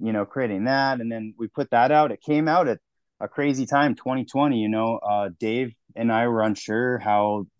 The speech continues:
music was gonna do at that point in time. And, um, basically when we had put that,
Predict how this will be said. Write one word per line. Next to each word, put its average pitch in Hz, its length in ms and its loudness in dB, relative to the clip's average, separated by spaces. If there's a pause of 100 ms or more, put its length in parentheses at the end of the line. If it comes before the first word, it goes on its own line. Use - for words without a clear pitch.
(100)
music 110 380 2
was 110 160 4
gonna 127 180 8
do 107 240 8
at 135 120 4
that 85 160 0 (100)
point 90 260 -4
in 87 100 -2
time. 87 440 2 (460)
And, 98 340 2
um, 98 420 4 (680)
basically 110 640 0
when 98 180 0
we 104 80 -4
had 104 180 -6
put 113 240 -4
that, 98 280 0